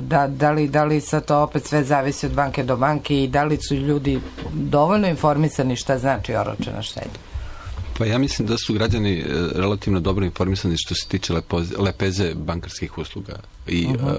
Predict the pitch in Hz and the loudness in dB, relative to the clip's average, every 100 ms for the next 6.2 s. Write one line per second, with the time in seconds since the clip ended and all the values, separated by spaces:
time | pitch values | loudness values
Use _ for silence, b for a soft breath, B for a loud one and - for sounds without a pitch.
0 | 85 87 95 98 101 98 - 90 98 - | -2 0 -2 0 0 -2 0 -2 -2 -2
1 | 95 87 90 95 85 85 92 - - 92 | 0 0 -2 -6 -6 -6 -8 -12 -10 -6
2 | 87 - 85 - 85 90 - 90 90 - | -4 -4 -4 -2 -2 -2 -4 -4 -2 -2
3 | 80 87 82 65 - 82 78 82 - 87 | -2 -4 -6 -6 -4 -4 -4 -6 -6 -6
4 | 76 78 - - 80 - 76 - B B | -4 -6 -8 -10 -12 -8 -8 -8 B B
5 | B - 90 82 - 82 80 82 76 78 | B -10 -8 -10 -8 -6 -4 -4 -4 -4
6 | 82 | -4